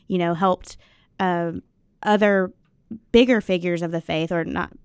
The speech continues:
bigger, that's the wrong word, <laughs> but, um, more popular, I guess, figures of the faith that we know, but we've never heard this behind the scenes person before. And so I just loved hearing all those different ways that women have left a legacy of Christ, um,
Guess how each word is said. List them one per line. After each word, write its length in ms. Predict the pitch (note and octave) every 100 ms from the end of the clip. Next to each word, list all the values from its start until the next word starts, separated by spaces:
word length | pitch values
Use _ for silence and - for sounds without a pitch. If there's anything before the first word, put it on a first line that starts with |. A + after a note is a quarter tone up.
| G#3+
bigger, 280 | F3 E3+ D#3+
that's 220 | E3 -
the 80 | E3
wrong 220 | D#3 E3
word, 260 | E3 G3
<laughs> 0 |
but, 240 | C4 - -
um, 220 | A3+ G3+
more 240 | G3+ A3 G#3
popular, 520 | G#3 G3 G3+ F#3 F3
I 100 | E3+
guess, 320 | E3+ E3 - -
figures 340 | - G#3+ G3+ F3+
of 100 | E3+
the 100 | F3
faith 300 | F3 E3 -
that 160 | E3+
we 160 | G3 F#3+
know, 460 | F#3 A#3 F3+ D#3+ E3 - - -
but 220 | F3 D3+
we've 300 | G#3 G#3+ F#3+
never 240 | G3 F#3
heard 240 | F3+ F3+ F3
this 140 | E3+
behind 360 | E3+ E3+ E3+ D#3+
the 80 |
scenes 300 | E3 F3 E3
person 460 | - E3 - E3 F3
before. 420 | F3 - D#3+ D3+ - - - _
And 240 | F#3 F3+ F3
so 260 | F#3 E3+ -
I 180 | F3
just 220 | F3+ F3+ G3
loved 360 | F3+ F3+ -
hearing 380 | - G3 F3+ E3+
all 160 | E3+ E3+
those 220 | F3 E3
different 260 | F3 F3 E3+
ways 380 | E3 E3 E3 -
that 440 | E3 D#3+ E3 - _ _ _ _
women 280 | G3 G3 F3
have 220 | E3 F3
left 360 | F#3 F3 E3 -
a 100 | F3
legacy 440 | E3+ E3 E3 E3
of 160 | D#3+ -
Christ, 560 | F#3+ E3 E3+ - - -
um, 440 | F3+ E3 E3+ F3+